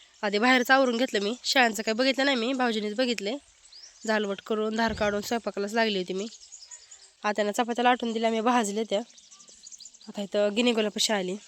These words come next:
इथं खुरपताना ना मी पालकाचा कुठं कुठं दिसलेला एक एक ठोंब ठेवला होता आणि किती मस्त आलाय बघा ते आता. आता ह्याची पालकाची भाजी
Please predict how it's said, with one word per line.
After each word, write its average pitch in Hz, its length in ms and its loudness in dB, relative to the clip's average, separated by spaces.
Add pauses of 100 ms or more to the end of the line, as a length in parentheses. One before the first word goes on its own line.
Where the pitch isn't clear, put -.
(960)
इथं 202 200 -6
खुरपताना 240 480 0
ना 202 140 -2
मी 208 140 -2
पालकाचा 208 520 -2
कुठं 196 220 -6
कुठं 202 160 -4
दिसलेला 208 320 -2
एक 208 120 -4
एक 196 140 -8
ठोंब 214 220 -2
ठेवला 254 240 6
होता 208 260 -2 (760)
आणि 208 120 -10
किती 226 220 -6
मस्त 226 380 0
आलाय 208 220 4
बघा 190 220 0
ते 196 60 0
आता. 190 180 -2 (1500)
आता 208 80 -8
ह्याची 196 280 -4
पालकाची 208 360 -2
भाजी 208 260 2